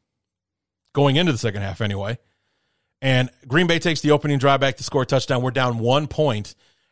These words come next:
and we come out throwing the ball. Justin Fields gets sacked. One play later, the <laughs> Packers are back in the end zone.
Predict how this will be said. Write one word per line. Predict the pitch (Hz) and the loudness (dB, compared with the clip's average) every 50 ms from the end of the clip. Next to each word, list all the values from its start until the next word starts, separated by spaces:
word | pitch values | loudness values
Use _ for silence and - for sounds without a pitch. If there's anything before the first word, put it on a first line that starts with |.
| _ | _
and | - 127 127 | -4 0 0
we | 131 120 | 0 0
come | - - 165 151 | 2 0 2 2
out | 156 151 139 - | 4 2 0 -2
throwing | - - 143 147 151 151 143 135 | -4 0 4 4 6 6 4 2
the | 123 113 | 0 0
ball. | 98 117 110 110 107 104 - - - - - _ _ _ _ _ | 2 2 4 4 2 0 -2 -8 -20 -20 -20 _ _ _ _ _
Justin | _ 143 139 131 - 135 117 | _ 0 0 2 0 -4 -2
Fields | - 139 135 127 120 - | 0 2 2 2 0 0
gets | - 127 107 - | -2 -2 -2 -2
sacked. | - 131 120 117 113 113 - - - - _ _ _ _ _ _ _ _ _ _ _ _ _ _ | 0 0 0 0 0 -2 -6 -12 -16 -16 _ _ _ _ _ _ _ _ _ _ _ _ _ _
One | 113 123 131 135 | -2 0 0 0
play | - - 135 127 | 0 0 0 0
later, | 123 120 123 123 120 117 117 120 | 2 2 2 2 2 2 0 0
the | 101 120 120 - 156 - | 2 0 0 0 -2 -6
<laughs> | - | -2
Packers | - - 156 147 - 147 117 | -2 0 0 2 0 0 0
are | 127 117 | 0 -2
back | 98 - 139 131 131 127 - | 0 0 0 0 0 -2 -2
in | 139 131 | -4 -2
the | 123 120 127 | 0 0 0
end | 131 135 131 | 2 0 0
zone. | - 123 123 117 120 117 110 | 0 0 0 0 0 -2 -4